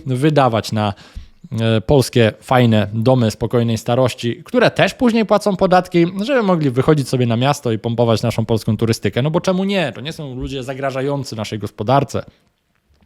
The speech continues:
To są osoby, które chcą po prostu spokojnie, e, żyć i płacić pieniądze. Nie chcą mieć problemów. To nie są ja-, jacyś, mm, e, agresywni ludzie, czy,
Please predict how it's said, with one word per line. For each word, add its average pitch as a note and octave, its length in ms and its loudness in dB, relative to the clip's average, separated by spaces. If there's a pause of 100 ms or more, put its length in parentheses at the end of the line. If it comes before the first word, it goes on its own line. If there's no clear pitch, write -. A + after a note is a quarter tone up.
(220)
To D#3 100 -6
są D#3 140 -4
osoby, C#3+ 220 -4
które B2 180 -4
chcą D3+ 200 -2
po C3 80 -8
prostu B2+ 300 -8
spokojnie, A#2+ 580 0 (460)
e, A2 300 2
żyć C3+ 340 4 (340)
i B2+ 120 0
płacić B2+ 500 2 (160)
pieniądze. B2 460 2
Nie E3 140 2
chcą C#3 200 2
mieć B2 180 2
problemów. A2 580 2
To B2+ 100 2
nie D#3+ 140 4
są B2+ 220 0
ja-, A#2+ 240 0
jacyś, B2 600 -6 (360)
mm, A#2 220 -8
e, A#2+ 200 -4
agresywni C3 640 4
ludzie, B2 560 2
czy, A2+ 280 -10